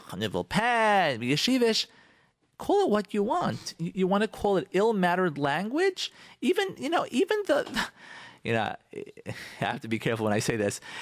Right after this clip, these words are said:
because the question is right now whether the secular world out there really today is machshir this or not. But I would say at a certain level, yes. You turn on the regular radio, you're not gonna hear nivel peh.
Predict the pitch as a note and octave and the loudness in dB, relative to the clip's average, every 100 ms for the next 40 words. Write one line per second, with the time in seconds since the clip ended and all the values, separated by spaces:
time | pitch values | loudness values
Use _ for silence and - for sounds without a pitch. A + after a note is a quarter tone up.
0 | - D3 C#3+ C#3 C3 E3+ E3+ E3+ F3 F#3 | -4 -2 0 -2 0 0 0 0 2 2
1 | D3+ D#3 D#3+ F#3+ F#3 E3 E3 - - - | 4 2 2 2 2 2 -2 -8 -16 -2
2 | D3+ F#3+ F#3 E3 - G3 F#3+ F#3+ F3 F#3 | 2 2 2 2 2 0 2 4 6 6
3 | E3+ F3 F3 E3+ E3+ D#3+ D#3 F3+ E3 D#3 | 6 4 2 4 4 4 4 6 4 4
4 | E3 D#3+ D3+ C3+ C3+ D#3 G3 F#3+ E3 C3 | 4 4 4 4 4 4 2 0 0 0
5 | B2 C#3 C#3 G#3 B3 A#3+ A#3+ B3 B3 A3+ | 0 0 0 0 2 2 2 2 2 2
6 | A#3 A#3 A3+ G#3+ G3+ A#3 F#3+ - G#3 F#3+ | 2 4 4 4 4 4 2 -2 -4 0
7 | A#3 A#3+ A3 A3+ A3 G#3+ A3+ C#4+ B3 G#3 | 2 4 4 4 4 4 6 4 4 4
8 | G#3+ B3+ B3 A3 A#3+ A3+ A#3 C#4+ F4 | 2 0 0 2 2 2 2 2 2